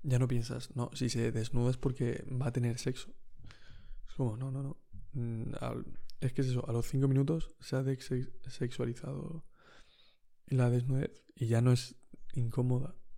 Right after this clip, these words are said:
Ya es como, bueno. Mm. Pues sí, bro, en plan. Sí, bro, efectivamente, ahora mismo se está mejor desnudo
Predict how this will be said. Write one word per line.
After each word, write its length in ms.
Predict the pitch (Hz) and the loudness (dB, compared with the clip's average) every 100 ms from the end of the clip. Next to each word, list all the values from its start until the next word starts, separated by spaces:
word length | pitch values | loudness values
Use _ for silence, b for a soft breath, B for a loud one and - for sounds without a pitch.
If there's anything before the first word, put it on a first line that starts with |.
| - - - | -8 -10 -8
Ya 80 | - | -8
es 80 | - | -6
como, 180 | 120 | -6
bueno. 260 | - 127 - - b b b b b b b b - - - - - - | -6 -8 -10 -14 b b b b b b b b -16 -12 -10 -8 -6 -4
Mm. 460 | 131 127 131 139 143 185 190 - 214 - - - - - - b b b b b b - - - - - - - | 0 0 0 -2 -4 -2 -2 0 -2 -4 -6 -6 -6 -10 -16 b b b b b b -6 -6 -6 -8 -8 -8 -8
Pues 160 | - - | -8 -6
sí, 160 | 120 | -4
bro, 180 | 117 143 | -4 -6
en 240 | 165 - - | -12 -18 -16
plan. 280 | 170 170 196 _ - - - - - - _ _ _ _ _ _ - - _ _ _ _ - | -16 -16 -18 _ -20 -20 -20 -20 -20 -20 _ _ _ _ _ _ -20 -20 _ _ _ _ -14
Sí, 160 | - 127 | 0 2
bro, 180 | 117 120 | 4 2
efectivamente, 760 | 123 117 123 120 123 151 - - | 2 4 6 6 4 2 0 0
ahora 220 | 123 127 | 4 6
mismo 280 | 131 143 151 | 6 4 4
se 60 | 135 | 2
está 140 | 131 | 4
mejor 340 | 127 120 131 - | 4 4 2 2
desnudo 600 | 131 120 123 131 160 - | 2 4 4 6 10 10